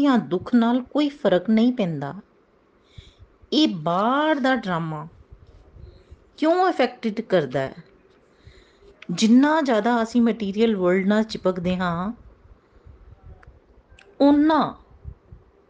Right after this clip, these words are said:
ਜ਼ਿਆਦਾ ਬਾਹਰ ਮਟੀਰੀਅਲ ਵਰਲਡ ਦੇ ਦੁੱਖ ਜਾਂ ਸੁੱਖ ਸਾਨੂੰ ਅਫੈਕਟ ਕਰਦੇ ਨੇ। ਇਸ ਨੂੰ ਇਸ ਤਰ੍ਹਾਂ ਸਮਝਦੇ ਹਾਂ,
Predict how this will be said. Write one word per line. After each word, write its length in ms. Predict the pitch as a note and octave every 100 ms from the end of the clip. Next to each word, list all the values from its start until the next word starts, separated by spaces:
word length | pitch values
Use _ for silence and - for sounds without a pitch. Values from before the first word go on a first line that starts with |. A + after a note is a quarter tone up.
| _ -
ਜ਼ਿਆਦਾ 640 | D#3 E3+ E3 D#3+ G#3 F3+ C3+ - _ - _ _ _ _ _ _ _ - - - - D3
ਬਾਹਰ 760 | C#3 D#3+ E3+ F#3+ C4+ B3 -
ਮਟੀਰੀਅਲ 540 | F#3 F#3+ F#3+ A3 A3+
ਵਰਲਡ 380 | F#3 D#3+ F3 G3
ਦੇ 260 | E3 G#3 G3
ਦੁੱਖ 460 | D#3+ E3+ F3+ -
ਜਾਂ 220 | A3 F#3 F3
ਸੁੱਖ 440 | - F#3 - - _ _ _ _ _ _ _ _ _ _ - - _ _ _ _ _ _ -
ਸਾਨੂੰ 580 | - F#3 E3+ G3 F4 - _ G3
ਅਫੈਕਟ 400 | F#3+ B3 B3 -
ਕਰਦੇ 380 | E3+ D3 C#3 C#3
ਨੇ। 200 | C#3 - - _ - - _ - _ _ _ _ _ _ _ _
ਇਸ 240 | B3 C#4 E4+
ਨੂੰ 120 | E4+ A#3+
ਇਸ 140 | B3
ਤਰ੍ਹਾਂ 240 | - C4+
ਸਮਝਦੇ 540 | C4 G3+ E3 D#3+ D3+ D3
ਹਾਂ, 280 | D#3 E3